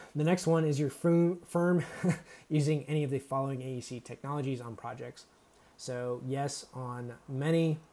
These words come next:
is V R, three sixty photos, real-time renders, then drones, laser scanning, design computation, photogrammetry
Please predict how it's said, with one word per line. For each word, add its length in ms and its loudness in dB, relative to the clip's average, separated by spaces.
is 480 -6
V 240 0
R, 460 2
three 140 0
sixty 280 -6
photos, 840 -4
real-time 420 -6
renders, 600 -6
then 220 -6
drones, 680 -6
laser 280 -4
scanning, 720 -8
design 400 -8
computation, 800 -8
photogrammetry 840 -6